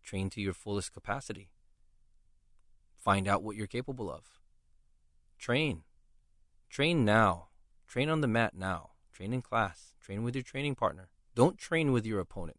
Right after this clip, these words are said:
'cause that doesn't make any sense. Try things out. Figure it out. You're not trying to win the, the, the championship belt in class. You're trying to figure out what works. Seeing how well you can put the,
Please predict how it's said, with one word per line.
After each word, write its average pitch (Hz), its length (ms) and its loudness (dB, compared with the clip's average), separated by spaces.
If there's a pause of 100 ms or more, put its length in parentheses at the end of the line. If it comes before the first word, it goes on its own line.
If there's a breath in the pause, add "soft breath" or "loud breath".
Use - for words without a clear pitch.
'cause 87 140 -14
that 113 140 -2
doesn't 85 260 -4
make 69 140 -20
any 78 120 -20
sense. - 380 -20 (2250)
Try 143 240 6
things 147 260 2
out. 143 240 6 (220)
Figure 139 280 -4
it 139 100 2
out. - 200 0 (360)
You're 107 140 -2
not 139 180 2
trying 135 220 2
to 110 80 2
win 104 180 0
the, 95 140 -2 (200)
the, 87 520 -12 (880)
the 101 100 -10
championship 87 720 -4
belt 85 260 -12
in 80 140 -18
class. 90 560 -14 (520)
You're 110 100 -4
trying 113 220 0
to 98 60 -2
figure 92 300 -8
out 90 120 -6
what - 120 -20
works. - 520 -4 (1400)
Seeing 151 220 0
how 143 180 4
well 123 240 2
you 110 100 -4
can 101 120 -12
put - 260 -6
the, 87 340 -8